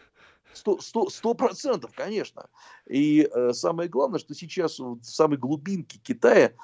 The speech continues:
э, я вижу, э, пакетики с, там, с, э, пищевой п-, продукции, э, с, э, и пришедшей сюда из Вьетнама. Я щас вижу какую-то индонезийскую продукцию. То есть такого никогда не было. Э, и, э, я тут недавно, честно признаюсь, там поел,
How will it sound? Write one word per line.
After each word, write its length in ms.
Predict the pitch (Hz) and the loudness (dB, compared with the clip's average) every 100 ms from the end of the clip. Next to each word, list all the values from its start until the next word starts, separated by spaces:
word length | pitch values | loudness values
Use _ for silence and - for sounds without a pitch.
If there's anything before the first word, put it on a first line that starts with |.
| - - | -20 -12
э, 260 | - 98 107 | 2 4 4
я 180 | 113 147 | 4 2
вижу, 880 | 165 190 165 156 - 131 131 131 123 | 0 -6 -2 -2 -2 -2 -2 -2 -4
э, 60 | |
пакетики 540 | - - 220 - 127 123 | -6 -6 -10 -10 -10 -12
с, 100 | - - | -10 -4
там, 180 | 113 | -4
с, 100 | 110 | -4
э, 180 | 107 127 | -2 -2
пищевой 400 | 120 131 147 123 | -2 -8 -4 -4
п-, 220 | 120 - 113 | -2 -4 0
продукции, 600 | 131 165 240 - 123 113 - - - | 2 2 -4 -4 -4 -4 -14 -18 2
э, 340 | 120 123 120 | 6 6 4
с, 140 | 117 139 | 0 -4
э, 540 | 147 139 131 120 123 120 | -2 0 -2 -6 -10 -10
и 220 | 147 143 131 _ 131 | -6 -6 -6 _ -12
пришедшей 400 | 135 - 156 139 | -10 -6 -8 -8
сюда 220 | 120 117 - _ - | -2 -2 -2 _ -8
из 200 | 151 147 | -8 -6
Вьетнама. 640 | 202 233 - 180 123 104 _ _ - | -8 -6 0 2 2 -2 _ _ -2
Я 140 | 139 | 0
щас 220 | 147 175 | 0 -4
вижу 140 | 185 165 | -6 -6
какую-то 220 | 196 196 | -8 -6
индонезийскую 640 | 185 202 208 196 - 139 | -6 -6 -4 -4 -2 -2
продукцию. 560 | 127 135 127 107 107 - | 4 4 2 -6 -10 -4
То 100 | - | 0
есть 180 | 127 - | 0 0
такого 320 | 127 - 208 | -4 -2 -2
никогда 540 | 156 139 117 120 156 185 | -2 -2 -4 0 0 0
не 180 | 165 | -2
было. 220 | 107 - - _ _ - _ | -4 -6 -12 _ _ -20 _
Э, 400 | - 117 120 120 117 | 4 6 6 2 -2
и, 340 | 143 147 143 135 | -8 -4 -2 -2
э, 320 | 123 127 127 | -6 -8 -6
я 100 | 135 | -6
тут 240 | 143 135 - | -6 -8 -14
недавно, 680 | 131 127 127 143 139 117 117 | -10 -8 -8 -2 4 4 2
честно 240 | 123 117 | -6 -8
признаюсь, 300 | 127 120 110 | -10 -10 -8
там 140 | - - | -6 0
поел, 420 | 123 127 123 | 0 2 0